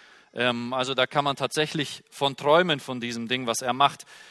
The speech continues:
Dies, das Problem ist, die meisten Sachen, bei mir ist es so, <clears throat> die meisten Sachen schaffe ich auch irgendwie. Aber ich habe, glaub ich, zu viel Gene von meinem Vater geerbt. Wir können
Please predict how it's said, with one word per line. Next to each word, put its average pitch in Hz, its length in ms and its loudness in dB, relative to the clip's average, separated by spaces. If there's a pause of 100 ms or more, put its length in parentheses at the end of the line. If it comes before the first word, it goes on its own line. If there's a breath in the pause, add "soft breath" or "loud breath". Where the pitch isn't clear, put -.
(200 loud breath)
Dies, 147 420 0
das 151 180 2
Problem 202 380 4
ist, - 140 0
die 160 60 -6
meisten 170 420 6
Sachen, 175 300 2
bei 139 140 4
mir 202 200 4
ist 220 160 2
es 156 120 2
so, 196 280 4 (880 loud breath)
<clears throat> - 600 -10
die 156 80 -2
meisten 202 440 8
Sachen 185 280 4
schaffe 180 280 4
ich 180 120 -2
auch 175 240 4
irgendwie. 156 600 -2 (1080 soft breath)
Aber 131 200 4
ich 151 120 0
habe, 160 140 4
glaub 156 220 8
ich, 160 100 -6
zu - 140 -4
viel 190 540 2
Gene 160 280 0
von 147 180 -4
meinem 131 200 2
Vater 147 300 4
geerbt. 117 440 0 (300)
Wir 120 240 -2
können 139 420 -4